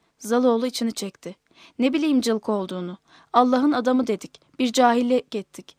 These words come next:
Meğer herif." Yine etrafları alınmıştı. Zaloğlu'nun imamı suçlayan sözlerine mim kondu. Çünkü imam üzerinde uzun tartışmalar olmuştu. Kahvedekilerin çoğu imam efendinin böyle küçüklüklere düşmeyecek bir insan olduğunu ileri sürdükleri için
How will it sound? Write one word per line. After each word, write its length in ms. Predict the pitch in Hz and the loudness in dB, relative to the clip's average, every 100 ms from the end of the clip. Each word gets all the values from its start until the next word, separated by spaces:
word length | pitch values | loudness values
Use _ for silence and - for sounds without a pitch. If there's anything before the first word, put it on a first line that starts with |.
| - | -6
Meğer 340 | 240 247 226 | 0 2 0
herif." 380 | 226 220 247 - _ _ _ _ _ _ _ _ _ _ _ _ _ | -2 -4 -6 -10 _ _ _ _ _ _ _ _ _ _ _ _ _
Yine 220 | 262 247 226 | 0 0 0
etrafları 560 | - 226 214 220 220 | -4 -6 -4 -6 -4
alınmıştı. 560 | 208 202 196 - - 196 _ _ - | -4 -6 -6 -10 -12 -18 _ _ -10
Zaloğlu'nun 680 | 220 247 247 220 196 214 349 | -4 0 0 -2 -4 -6 -6
imamı 280 | 233 226 240 | -4 -2 -2
suçlayan 520 | 254 247 - 220 233 | -2 -8 -8 -4 -4
sözlerine 540 | 247 220 196 190 214 262 | -4 -4 -6 -6 -4 0
mim 200 | 254 196 | 0 0
kondu. 440 | - 165 170 302 - - - - | -8 -12 -10 -12 -14 -20 -20 -8
Çünkü 340 | 254 - 240 | -6 -4 -4
imam 340 | - 226 262 269 | -2 0 0 0
üzerinde 460 | 208 196 190 214 | -4 -8 -8 -6
uzun 220 | 233 226 247 | -6 -4 -4
tartışmalar 640 | 226 208 - 214 202 190 | -4 -8 -8 -6 -4 -4
olmuştu. 480 | 180 170 - - - _ - - - | -6 -10 -12 -16 -20 _ -20 -20 -12
Kahvedekilerin 760 | - 226 226 254 262 262 277 277 | -2 -2 0 -4 -4 -4 -2 -2
çoğu 320 | 262 285 269 - - _ | -2 -4 -4 -10 -20 _
imam 300 | 240 240 302 | 0 2 2
efendinin 640 | 277 254 226 208 190 208 220 | 0 -2 -4 -4 -6 -6 -2
böyle 240 | 233 269 | 0 0
küçüklüklere 720 | 262 - 262 - 247 240 254 233 | -4 -8 -8 -6 -8 -4 -2 -2
düşmeyecek 560 | 269 - 226 214 214 | -4 -4 -4 -4 -6
bir 100 | 220 | -6
insan 320 | 214 220 269 254 | -6 -4 -2 0
olduğunu 400 | 220 190 190 196 | 0 -4 -8 -6
ileri 240 | 208 196 | -6 -6
sürdükleri 560 | - 185 185 - 180 175 | -8 -10 -12 -12 -10 -10
için 280 | - 302 | -8 -8